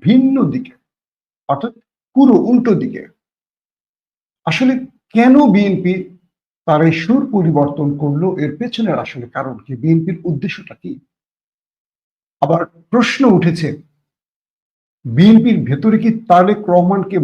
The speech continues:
মাইনাসের ষড়যন্ত্র করছে কেউ কেউ? দর্শক, নূরকে কারা মারলো, তারা কেন বিচারের মুখোমুখি হচ্ছে না, এখন পর্যন্ত একজন কেন গ্রেপ্তার হলো না, এটার পেছনে আসলে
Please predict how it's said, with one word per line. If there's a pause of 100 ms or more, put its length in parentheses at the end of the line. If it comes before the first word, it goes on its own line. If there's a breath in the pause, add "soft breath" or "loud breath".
(100)
মাইনাসের
ষড়যন্ত্র (100)
করছে
কেউ
কেউ? (2750)
দর্শক, (1500)
নূরকে (120)
কারা (160)
মারলো, (140)
তারা (120)
কেন (100)
বিচারের
মুখোমুখি
হচ্ছে
না, (100)
এখন
পর্যন্ত (200)
একজন
কেন (100)
গ্রেপ্তার
হলো
না, (1040)
এটার
পেছনে
আসলে